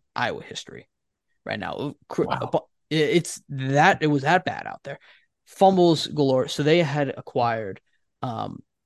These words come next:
Speaker 1: nine po-, uh, they were, they got twelve points in this game. Two of them are off fumbles, uh,
Speaker 2: Mm-hmm.
Speaker 1: in our own offensive end.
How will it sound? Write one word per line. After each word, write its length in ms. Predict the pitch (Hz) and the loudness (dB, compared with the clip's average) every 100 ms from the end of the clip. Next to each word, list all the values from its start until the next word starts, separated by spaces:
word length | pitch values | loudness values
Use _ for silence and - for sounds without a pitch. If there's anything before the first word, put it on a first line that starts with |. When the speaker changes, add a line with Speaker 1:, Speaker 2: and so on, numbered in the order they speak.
| - - | -14 -6
Speaker 1:
nine 520 | 151 143 143 170 175 | -2 0 0 0 -2
po-, 220 | - 156 | -2 -2
uh, 280 | 139 131 123 - | 0 2 2 2
they 140 | 143 | 4
were, 240 | 143 135 - | 4 4 0
they 160 | 143 135 | 0 2
got 220 | 139 - | 2 -2
twelve 280 | - 160 165 | 2 4 4
points 260 | - 143 147 | 2 -2 -2
in 60 | |
this 120 | 131 - | -6 -4
game. 200 | 123 120 | -6 -4
Two 240 | - 156 | 0 2
of 60 | 156 | 2
them 160 | 160 151 | 2 2
are 120 | 131 | 4
off 260 | 123 127 _ _ _ _ | 4 2 _ _ _ _
fumbles, 840 | - - 156 151 120 107 - - - _ _ _ _ 123 | -10 2 4 4 2 0 -4 -10 -16 _ _ _ _ -2
uh, 400 | 110 98 90 120 | 0 -2 -4 -8
Speaker 2:
Mm-hmm. 80 | 120 _ - 147 | -12 _ -4 2
Speaker 1:
in 120 | 143 | 4
our 180 | 143 143 | 6 6
own 160 | 147 | 6
offensive 460 | 135 135 143 135 113 | 4 2 -2 -4 -6
end. 260 | 98 - | -8 -12